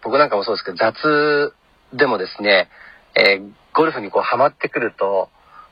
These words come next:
すごくですね、一つ一つ、こう、几帳面にですね、きっちりきっちり、えー、やろうとしちゃいます。で、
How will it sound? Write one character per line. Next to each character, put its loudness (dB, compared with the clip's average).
す -2
ご 2
く 0
で 0
す -8
ね、 0
一 -4
つ -6
一 -4
つ、 -6
こ -6
う、 -8
几 -4
帳 4
面 -2
に -10
で -8
す -18
ね、 -8
き -8
っ -16
ち -4
り -2
き -20
っ -12
ち 0
り、 0
え 0
ー、 0
や 2
ろ -2
う -10
と -2
し 2
ち 2
ゃ 4
い -4
ま -8
す。 -20
で、 4